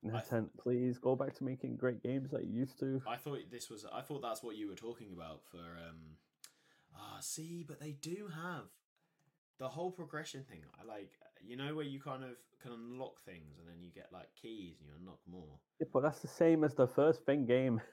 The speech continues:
Speaker 1: Oh, okay, there you go. See, this is my, shows
Speaker 2: It's
Speaker 1: me
Speaker 2: near
Speaker 1: a
Speaker 2: enough the
Speaker 1: point.
Speaker 2: same mechanics.
Speaker 1: Oof.
Speaker 2: Um,
Speaker 1: Have you seen what the, uh, have you seen what the score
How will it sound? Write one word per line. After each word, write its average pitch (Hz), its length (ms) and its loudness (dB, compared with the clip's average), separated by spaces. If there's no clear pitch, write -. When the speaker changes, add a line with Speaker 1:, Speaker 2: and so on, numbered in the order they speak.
Speaker 1:
Oh, 117 520 2
okay, 80 280 -18
there 78 160 -16
you 71 120 -16
go. 76 60 -18
See, 80 440 -18
this 92 140 -20
is - 180 -20
my, 80 140 -18
shows - 180 -16
Speaker 2:
It's - 100 -12
Speaker 1:
me 127 60 2
Speaker 2:
near 139 120 2
Speaker 1:
a - 20 2
Speaker 2:
enough 135 100 -6
the 120 60 -6
Speaker 1:
point. - 120 -8
Speaker 2:
same 120 200 2
mechanics. 123 480 -4
Speaker 1:
Oof. 147 400 0
Speaker 2:
Um, 98 300 0
Speaker 1:
Have 131 180 -6
you 127 80 -6
seen 139 260 -2
what 131 160 -6
the, 123 220 -4
uh, 120 240 -8
have 123 120 -6
you 123 60 -8
seen 127 280 -8
what 123 140 -12
the 123 80 -6
score 143 380 -6